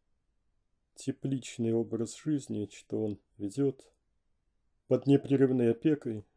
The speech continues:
был изменен. Чтобы укрепить его организм, нужно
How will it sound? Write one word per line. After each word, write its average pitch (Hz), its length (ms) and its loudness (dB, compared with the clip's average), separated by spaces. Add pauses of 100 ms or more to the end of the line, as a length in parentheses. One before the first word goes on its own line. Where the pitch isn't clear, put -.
(160)
был 139 200 2
изменен. 113 540 -6 (1600)
Чтобы 165 360 8
укрепить 156 560 4
его 151 220 6
организм, 139 580 2
нужно 117 680 0